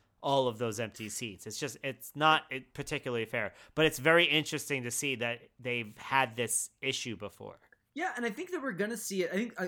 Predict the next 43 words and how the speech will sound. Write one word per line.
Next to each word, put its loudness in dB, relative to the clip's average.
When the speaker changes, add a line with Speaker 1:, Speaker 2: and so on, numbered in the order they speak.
Speaker 2:
really, 4
though, 0
honestly, -2
Money -4
in -4
the -4
Bank -4
is -8
really 2
gonna -2
be, -4
I -2
think, -12
very 0
analogous -10
to -8
this. -14
Very 2
analogous -8
to -12
this. -14
What -8
Speaker 1:
Mm-hmm. -4
Speaker 2:
we're 0
expecting -4
this -6
year -2
and -4
when -8
they -4
start -6
the -8
ground -4
floor -6
of -4
the -8
Stanford -8
headquarters -8
and -12
work -16
their -8
way -4
up. -4